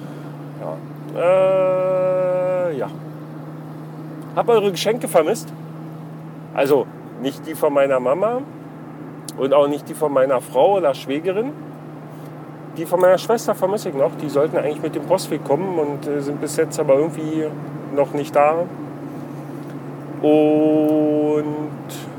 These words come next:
das beunruhigt mich ein wenig. Ich werde meinen heutigen Tag noch abwarten, dann werde ich heute Abend mal meine Schwester anrufen. Muss dann mal Rückfra-, Rück-, Rück-, Rückfra-, Rückspra-, rücksprechend Fragen halten. Und dann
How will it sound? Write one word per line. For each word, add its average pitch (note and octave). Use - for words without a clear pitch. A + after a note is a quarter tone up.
das C#3
beunruhigt D3
mich B2
ein B2
wenig. C#3+
Ich C#3
werde D3+
meinen D3+
heutigen D3+
Tag D3
noch D3+
abwarten, A#2+
dann C3
werde B2+
ich C3
heute A#2
Abend A#2+
mal B2+
meine A#2+
Schwester C3
anrufen. G2+
Muss B2+
dann B2
mal A#2
Rückfra-, A2+
Rück-, -
Rück-, D3+
Rückfra-, B2+
Rückspra-, C3+
rücksprechend B2+
Fragen A2+
halten. F2
Und -
dann F3+